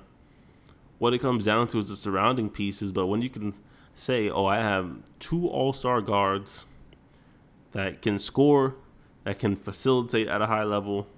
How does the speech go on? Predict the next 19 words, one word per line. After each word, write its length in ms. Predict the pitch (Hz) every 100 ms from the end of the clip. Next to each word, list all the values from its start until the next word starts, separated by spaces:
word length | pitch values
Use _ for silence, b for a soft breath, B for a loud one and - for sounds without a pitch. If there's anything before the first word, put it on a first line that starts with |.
| - - - _ _ _ - - -
Mathurin 360 | 110 110 107
has 240 | 107 98 -
the 100 | -
athleticism 640 | 101 107 107 101 104 98
to 100 | -
be 80 | 104
able 160 | 98
to 140 | - 95
defend 420 | 95 - 110 110
at 80 | 107
a 60 |
high 160 | 104 104
level. 420 | 101 98 104 101 - b b b b b b b _ _ _ -
Halliburton, 560 | 104 104 98 95 87
three 200 | - 127
steals 340 | 127 123 113 107
on 120 | 98
the 80 | 90
game. 500 | 101 98 95 98